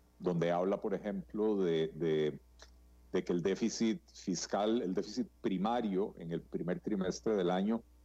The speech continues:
fue de apenas un cero coma doce por ciento del pib, y que estos, si uno lo compara con el déficit primario del primer trimestre del año anterior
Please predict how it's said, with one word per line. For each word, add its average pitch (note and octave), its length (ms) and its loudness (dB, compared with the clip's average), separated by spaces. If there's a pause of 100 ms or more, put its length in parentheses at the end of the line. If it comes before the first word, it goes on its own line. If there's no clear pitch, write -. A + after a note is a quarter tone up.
fue G2+ 220 0
de G#2+ 100 2
apenas G#2+ 400 -4
un A#2 100 -4
cero A2 340 -2
coma G#2+ 260 -2
doce G#2 300 0
por E3 200 -4
ciento G3 400 -2
del - 120 -2
pib, - 280 2 (340)
y - 120 -2
que - 140 -2
estos, - 460 -2 (380)
si E3 220 -2
uno F3+ 160 4
lo G3 100 2
compara G2+ 400 0
con - 260 -2
el E3+ 120 0
déficit F#2 360 -4 (100)
primario G2+ 480 0 (380)
del F2+ 220 0
primer F2+ 320 0
trimestre G#2 560 0
del E2 220 2
año F#2+ 180 0
anterior G#2 500 0